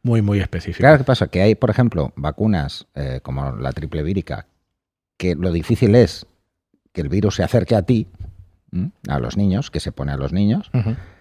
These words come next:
Speaker 2: Eh, es muy difícil que estés, eh, en contacto, porque además, eh, son virus que se transmiten por contacto mucho más directo, no por el aire, no por aerosoles, como, como este caso. El, eh, la de la gripe sí.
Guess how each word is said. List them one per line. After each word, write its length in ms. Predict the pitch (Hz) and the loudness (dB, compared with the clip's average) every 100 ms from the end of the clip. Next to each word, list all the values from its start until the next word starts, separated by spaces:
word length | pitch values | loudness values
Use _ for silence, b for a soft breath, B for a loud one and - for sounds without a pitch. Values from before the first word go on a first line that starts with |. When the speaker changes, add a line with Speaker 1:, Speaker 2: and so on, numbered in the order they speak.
| B _ - | B _ 0
Speaker 2:
Eh, 260 | 98 80 - | 2 2 0
es 140 | 92 | 2
muy 140 | 104 | 4
difícil 340 | 107 123 107 85 | 4 4 4 2
que 100 | 80 | 0
estés, 460 | - 92 - - _ - | 0 0 0 -6 _ -6
eh, 380 | 73 67 58 82 | -4 -4 -6 -4
en 140 | 85 | -4
contacto, 460 | 82 78 127 123 80 | -4 0 0 2 -2
porque 240 | 65 - | -2 -6
además, 480 | 65 78 92 - - | -6 -2 -2 -4 -6
eh, 280 | 76 69 53 | -6 -4 -6
son 480 | 60 78 71 71 69 | -8 -6 -6 -6 -4
virus 320 | 87 87 76 | -2 -2 -4
que 100 | - | -6
se 120 | - | -6
transmiten 680 | 73 71 - 82 90 78 69 | -4 -4 -2 0 0 0 -2
por 140 | 73 | -4
contacto 380 | - 69 80 - | -2 -2 -2 0
mucho 220 | 85 85 76 | 0 2 2
más 140 | 80 | 2
directo, 360 | 87 117 - 135 | 4 4 4 2
no 120 | 90 | 4
por 140 | 78 | 2
el 120 | 73 | 2
aire, 280 | 101 143 196 - | 4 4 2 -2
no 200 | 80 76 | -2 0
por 160 | 71 76 | 0 0
aerosoles, 560 | 73 67 87 123 170 - | 2 0 0 0 0 -4
como, 460 | 73 69 65 62 | -4 -4 -6 -8
como 220 | - 65 67 | -8 -6 -6
este 180 | - | -4
caso. 300 | 73 98 160 196 b b b b b _ - | -2 -2 -2 -6 b b b b b _ -6
El, 340 | 85 85 82 - | 0 2 0 -2
eh, 400 | 78 73 71 71 | -4 -2 -4 -6
la 260 | 85 85 82 | 0 0 2
de 100 | 78 | 0
la 120 | 80 | 0
gripe 300 | 90 120 82 | 2 2 2
sí. 240 | - 151 | 2 0